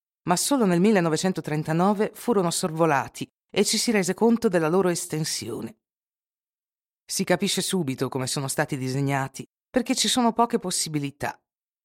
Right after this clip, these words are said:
I Nazca hanno probabilmente utilizzato la griglia. Deve squadrare il terreno casella dopo casella per riprodurre un disegno.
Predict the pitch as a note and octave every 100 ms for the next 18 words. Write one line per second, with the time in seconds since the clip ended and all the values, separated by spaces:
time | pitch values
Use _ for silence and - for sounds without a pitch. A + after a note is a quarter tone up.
0 | _ _ _ _ _ _ _ _ F3+ E3
1 | C#3 C3 - - - F#3+ G#3+ G3+ F#3+ F3
2 | E3 F3+ F#3+ F3 E3 D#3+ D3+ E3 E3 D3+
3 | C#3+ C3 G2 G#2+ G#2 - _ _ _ _
4 | _ C#3+ D3 C#3 - D3+ D#3 D#3+ D3+ C3+
5 | D3+ C#3+ D#3+ D3 C#3 C3 D#3+ E3+ D3 C3+
6 | C#3+ C3+ C3 D3+ F3+ G3 - G#3 G3 G3+
7 | F#3 F#3+ A3+ G#3 F#3+ F3+ F3 E3 A2 G#2
8 | F#2